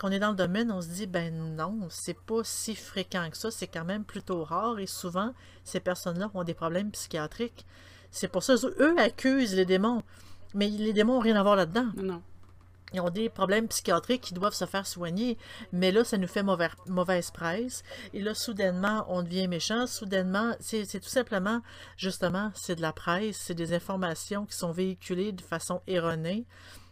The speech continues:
Speaker 1: de la fausse information. Puis la fausse information part beaucoup, beaucoup, beaucoup plus vite que de l'information vraie. Parce que l'information vraie, on se dit, « Ben, c'est ben trop simple. »
Speaker 2: Mm-hmm.
Speaker 1: On cherche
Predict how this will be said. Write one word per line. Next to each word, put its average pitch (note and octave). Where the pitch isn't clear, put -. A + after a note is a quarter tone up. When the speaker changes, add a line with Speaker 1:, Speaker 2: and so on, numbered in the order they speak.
Speaker 1:
de F3
la E3+
fausse A3+
information. F#3+
Puis A#3
la G#3
fausse C#4+
information B3
part G#3+
beaucoup, G#3
beaucoup, G3+
beaucoup G#3+
plus F#3+
vite A3
que F#3
de F3
l'information F3+
vraie. F3+
Parce F3+
que -
l'information G#3
vraie, G#3+
on A3
se E3+
dit, « G#3
Ben, F3
c'est F3+
ben F3+
trop E3
simple. » G3
Speaker 2:
Mm-hmm. G3+
Speaker 1:
On F3
cherche -